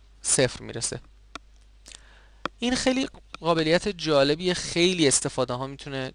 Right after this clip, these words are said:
داشته باشه. به طور مثال شما می‌تونید جابجایی این رادام مک رو، ام، باهاش کاری بکنید که این نوشته های دیگه بچرخن به ازاش یا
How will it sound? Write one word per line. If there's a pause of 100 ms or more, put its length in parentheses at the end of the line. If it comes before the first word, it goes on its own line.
داشته
باشه.
به
طور
مثال
شما
می‌تونید (440)
جابجایی
این
رادام
مک
رو، (760)
ام، (340)
باهاش
کاری
بکنید
که
این (1400)
نوشته
های
دیگه (120)
بچرخن
به
ازاش (240)
یا